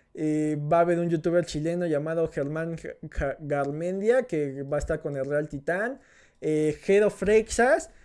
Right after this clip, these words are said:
que no sé si lo ubiquen, es, eh, si no me equivoco, un creador de contenido y comediante argentino que,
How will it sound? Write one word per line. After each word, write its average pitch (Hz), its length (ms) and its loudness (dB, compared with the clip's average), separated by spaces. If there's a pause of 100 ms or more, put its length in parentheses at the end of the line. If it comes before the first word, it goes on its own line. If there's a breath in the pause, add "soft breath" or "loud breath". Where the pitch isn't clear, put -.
(240 soft breath)
que 170 220 0
no 170 180 0
sé 202 120 2
si 190 120 -2
lo 165 100 0
ubiquen, 185 380 0
es, 190 220 -2
eh, 151 580 2
si 156 220 -8
no 165 100 -4
me 185 100 -2
equivoco, 170 340 -4
un 180 80 -2
creador 170 220 0
de 185 100 0
contenido 156 560 -2
y 143 60 -2
comediante 151 880 2
argentino 170 800 -2
que, 147 360 -2